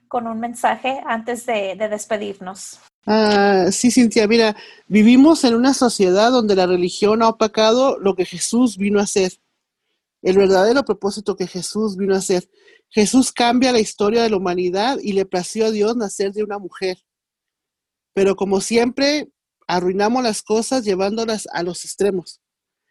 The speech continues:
Speaker 2: La madre de Jesús no es más por ser la madre de Jesús. Lo que, lo que te quiero decir con esto es que no hay cabida para el machismo ni para el feminismo. Y él vino a enseñarnos lo que es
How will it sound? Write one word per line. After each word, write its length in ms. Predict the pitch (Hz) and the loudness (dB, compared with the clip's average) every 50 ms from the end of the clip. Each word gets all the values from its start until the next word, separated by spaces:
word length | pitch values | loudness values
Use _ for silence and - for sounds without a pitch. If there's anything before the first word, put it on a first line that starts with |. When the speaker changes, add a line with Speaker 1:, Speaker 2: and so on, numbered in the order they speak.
| _ _ _ _ _ _ _ _ _ | _ _ _ _ _ _ _ _ _
Speaker 2:
La 180 | - 190 196 | -4 -2 0
madre 280 | 202 220 220 233 262 277 | 0 2 2 2 2 2
de 100 | 277 254 | 0 0
Jesús 520 | - 226 208 - - 254 262 285 254 - | -2 -4 -8 -6 -4 -2 -2 -2 -2 -2
no 200 | 247 240 233 233 | -4 -2 -2 -2
es 140 | 240 247 214 | -2 -4 -4
más 280 | 226 220 226 262 247 - | -4 -4 -4 -4 -4 -6
por 160 | - 208 190 | -10 -12 -10
ser 160 | - - 202 214 | -8 -8 -6 -4
la 120 | 214 214 | -4 -6
madre 280 | 214 196 196 202 214 202 | -4 -6 -6 -4 -4 -6
de 100 | 196 190 | -6 -6
Jesús. 480 | - 175 - - - 226 220 - _ _ _ _ _ _ _ _ _ _ _ _ _ - | -10 -12 -16 -12 -8 -8 -10 -10 _ _ _ _ _ _ _ _ _ _ _ _ _ -4
Lo 220 | 208 220 220 214 | 0 0 0 0
que, 500 | - 220 220 214 214 214 214 208 - - _ _ _ _ | 0 0 2 2 2 2 2 0 -2 -6 _ _ _ _
lo 220 | 185 202 220 214 | -6 -4 -4 -2
que 80 | 220 226 | -4 -4
te 120 | 220 226 | -6 -6
quiero 220 | 196 - 247 254 269 | -6 -4 -2 0 2
decir 320 | 277 254 - - 247 233 | 0 0 0 -4 -6 -6
con 220 | - 269 262 247 240 | -4 -4 -4 -2 -2
esto 400 | 247 262 - - - 196 - - | -2 -4 -4 -6 -6 -6 -6 -2
es 320 | - 220 226 247 - - | -2 -2 -2 -2 -4 -6
que 120 | - 254 | -8 -6
no 220 | 226 233 226 226 233 | -6 -4 -4 -2 -2
hay 140 | 233 247 226 | -2 -4 -2
cabida 420 | - 233 226 233 233 233 240 226 | -4 -4 -4 -2 -2 -2 -4 -4
para 220 | - - 190 180 | -4 -4 -4 -4
el 80 | 170 175 | -4 -6
machismo 720 | 165 156 160 - - 262 262 247 277 294 339 349 330 - | -8 -10 -10 -6 -4 -2 -2 -2 -2 -2 -2 -4 -6 -8
ni 180 | - - 190 190 | -10 -10 -10 -10
para 200 | - - 170 170 | -6 -6 -6 -6
el 60 | 170 | -6
feminismo. 640 | - 190 170 175 170 185 196 196 180 180 156 151 _ _ _ _ _ _ _ _ _ _ _ _ _ _ _ _ _ _ _ | -8 -10 -8 -8 -8 -8 -10 -10 -12 -14 -18 -18 _ _ _ _ _ _ _ _ _ _ _ _ _ _ _ _ _ _ _
Y 180 | - 180 190 220 | -10 -2 0 0
él 160 | 240 269 254 | 2 0 0
vino 200 | 220 262 254 262 | 0 0 0 0
a 20 | 277 | -2
enseñarnos 680 | 262 - 226 202 196 202 202 208 220 247 254 262 233 208 | -2 -2 -4 -4 -4 -2 -4 -4 -4 -4 -6 -8 -6 -6
lo 120 | 185 185 | -8 -8
que 380 | - 196 180 185 196 208 220 277 | -6 -6 -6 -4 -2 -2 -4 -4
es 180 | 262 - - | -6 -8 -16